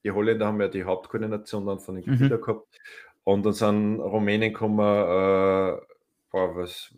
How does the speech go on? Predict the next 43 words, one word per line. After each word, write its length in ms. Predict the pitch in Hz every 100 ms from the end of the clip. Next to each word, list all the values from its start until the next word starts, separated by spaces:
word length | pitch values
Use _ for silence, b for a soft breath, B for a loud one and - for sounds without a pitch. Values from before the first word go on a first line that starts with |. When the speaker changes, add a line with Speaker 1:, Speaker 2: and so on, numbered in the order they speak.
| -
Speaker 1:
Australier 580 | 95 - 92 95 120 113
waren 160 | 110
dann 140 | 110 107
schon 160 | 110
da, 300 | 101 104 110
wie 120 | 107 92
wir 280 | 107 110 107 -
verlassen 560 | - 98 98 107 - 107
haben, 280 | 107 107
sind 300 | 104 - 101
auf 120 | 101 98
einmal 180 | 95 98
Australier 380 | 95 101 - 107
Speaker 2:
Wahnsinn. 100 | 98
Speaker 1:
gekommen. 160 | 104 - B B B B
Also 340 | - 98 117 B B B _
da 140 | 107
sind, 340 | 104 117 117 120
äh, 260 | 107 113
Länder, 560 | 110 104 123 123 - - -
Land 360 | 101 104 127
um 120 | 117
Land 240 | 107 101 123
ist 180 | 123 -
da, 60 |
da 120 | 113 117
gekommen. 420 | - 120 127 127 - _ _ _ _ _ _ _ _ _ -
Und 140 | 110
das 140 | 120
Speaker 2:
Wahnsinn. 0 |
Speaker 1:
haben, 180 | 120 110
waren 380 | 110 120 107 117
alle 260 | 98 117 120
dort, 240 | 120 127
weil 260 | 127 110 113
es 140 | 110
war 140 | 104 110
ja 120 | 110
dort... 300 | 117 110 -
Äh, 380 | 95 98 104 107 B B B
äh, 280 | - 101 101 104 107
abgesichert, 1000 | 113 - 120 123 113 - 123 117 - 113
äh, 300 | 110 107